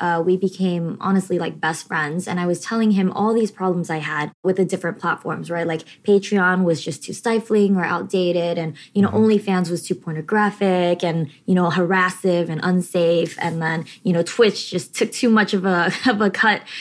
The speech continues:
Speaker 1: for me to
Speaker 2: Mm.
Speaker 1: make any money, things like that. And, and I kept saying, "I wish there was a platform that solved these problems," right? I wish there was a platform with a low take rate, uh, you know, that protected creators from leaks, that had a mobile app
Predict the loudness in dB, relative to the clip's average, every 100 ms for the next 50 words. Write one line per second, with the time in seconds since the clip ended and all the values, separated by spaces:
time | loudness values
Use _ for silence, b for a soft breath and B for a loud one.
0 | B 4 6 6 4 2 2 2 4 2
1 | 2 2 2 2 0 4 2 2 -2 -4
2 | B B B 2 2 2 -4 -2 -2 2
3 | 2 2 0 0 0 0 2 0 -4 -4
4 | -2 -2 -2 -2 2 2 0 -6 B B
5 | -10 -4 0 -2 -2 -10 -6 -6 -4 -8
6 | -10 -6 -4 -2 -2 -4 -2 -2 -2 -4
7 | -6 -8 -4 -2 -2 -2 0 2 2 0
8 | 0 -2 -2 0 0 -2 b b b 0
9 | 2 2 0 0 0 0 0 -2 -2 -2
10 | 0 -2 0 0 2 0 -2 -4 -2 0
11 | 0 -2 -4 -2 -2 -6 B 0 2 4
12 | 4 2 2 0 0 -2 -2 -6